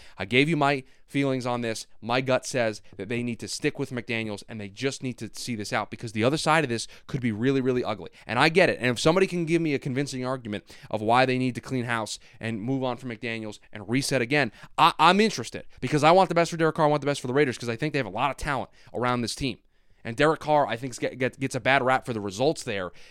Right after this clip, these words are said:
in, in, in Vegas when it's not really his fault. He's done a lot more to put them in a position to succeed without a lot of talent around him than it is his fault that they're losing these games. And so there's nobody that wants to see Derek Carr succeed more than me.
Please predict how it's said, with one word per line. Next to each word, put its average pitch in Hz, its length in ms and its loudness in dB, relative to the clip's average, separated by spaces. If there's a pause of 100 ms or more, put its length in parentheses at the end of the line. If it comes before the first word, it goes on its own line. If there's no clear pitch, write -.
(140)
in, 131 100 -2
in, 131 300 -2
in 123 240 -6
Vegas 113 340 -4
when 120 80 -4
it's - 140 -8
not 131 180 2
really 139 180 2
his 120 160 -8
fault. - 280 -4
He's 147 180 -4
done 135 160 2
a 117 80 4
lot 123 260 4
more 151 360 4 (180)
to - 80 -8
put 139 160 2
them 139 140 -2
in 127 60 0
a 117 40 -4
position 127 320 -6
to - 80 -14
succeed 120 540 -4 (200)
without 110 300 0
a 139 60 0
lot 131 160 4
of 123 80 -4
talent 135 260 -2
around 143 280 2
him 104 200 -6 (200)
than 120 100 -4
it 123 100 -2
is 127 160 0
his 151 180 -4
fault 135 220 0
that 120 100 -10
they're 120 120 -4
losing 113 340 -4
these 107 160 -8
games. 120 380 -4 (220)
And 104 120 -8
so 113 200 2
there's 113 200 0
nobody 208 380 8
that 185 100 4
wants 170 200 2
to 165 40 -4
see 175 140 0
Derek 151 240 4
Carr 156 160 2
succeed 135 300 -4
more 143 180 2
than 127 100 -2
me. 143 220 0